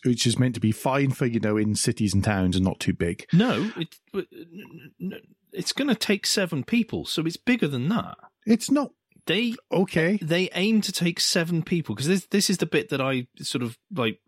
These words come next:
Speaker 2: uh, hang on. Are you, you have not been paying attention to what cities are doing recently <laughs> if you're thinking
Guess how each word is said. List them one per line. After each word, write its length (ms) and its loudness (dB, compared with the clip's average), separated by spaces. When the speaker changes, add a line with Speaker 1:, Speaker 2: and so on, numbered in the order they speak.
Speaker 2:
uh, 220 -12
hang 260 0
on. 240 -2
Are 80 0
you, 340 0
you 220 4
have 160 0
not 200 0
been 200 -2
paying 260 -2
attention 500 -2
to 240 0
what 220 -2
cities 400 0
are 40 -4
doing 340 0
recently 680 -2
<laughs> 60 -20
if 160 -2
you're 200 4
thinking 480 -2